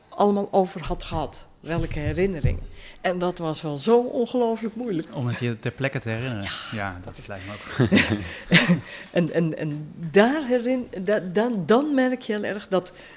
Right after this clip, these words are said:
Speaker 1: eh, eh, het, het tijds-, eh, het, het, het tijdsbesef op het toneel, of het gevoel van tijd op het toneel, iets anders is dan,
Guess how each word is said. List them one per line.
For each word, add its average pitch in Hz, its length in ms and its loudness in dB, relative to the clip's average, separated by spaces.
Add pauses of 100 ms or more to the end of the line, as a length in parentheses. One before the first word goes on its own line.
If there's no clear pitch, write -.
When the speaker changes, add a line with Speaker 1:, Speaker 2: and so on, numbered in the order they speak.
(120)
Speaker 1:
eh, 147 320 0
eh, 131 60 -6 (320)
het, - 500 -6
het 147 120 -12 (240)
tijds-, - 640 4 (100)
eh, 156 120 -2 (840)
het, 143 100 -10 (160)
het, - 500 -18 (200)
het - 100 -12 (140)
tijdsbesef 214 1500 0
op 170 160 -6
het - 140 -12
toneel, 180 520 0 (520)
of 143 60 -14
het 151 120 -12
gevoel 254 360 0
van 190 200 -4
tijd 208 280 0
op 156 140 -8
het - 100 -12
toneel, 190 340 -4 (220)
iets - 220 -6
anders 247 340 2
is 247 280 -2 (400)
dan, 170 480 0